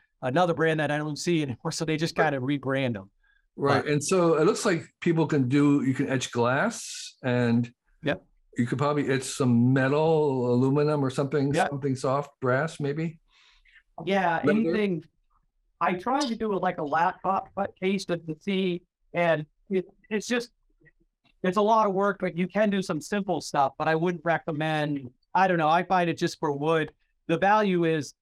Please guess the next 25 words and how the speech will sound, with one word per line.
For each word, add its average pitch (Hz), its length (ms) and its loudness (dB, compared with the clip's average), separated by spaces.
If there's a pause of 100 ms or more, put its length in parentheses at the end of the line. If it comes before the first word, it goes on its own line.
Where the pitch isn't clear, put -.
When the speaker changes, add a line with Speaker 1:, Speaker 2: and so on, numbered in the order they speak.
(180)
Speaker 1:
the 127 100 -10
smallness, 170 720 2
the 143 140 -6
quickness, 165 640 -2
and 147 200 -2
also 151 380 -2 (280)
the 151 120 -4
portability 151 720 -2
of 156 100 -2
it. 160 100 -2 (160)
You 233 180 0
could 165 200 -4
do 165 300 -2
lead, 160 280 0
you 170 80 -2
know, 143 120 0
big 170 240 -4
letter, 156 520 0
big 160 160 -2
letter, 151 440 0
big 151 120 -2
letter. 147 180 2
It's 143 100 -6
just 196 180 -4
a, 147 160 0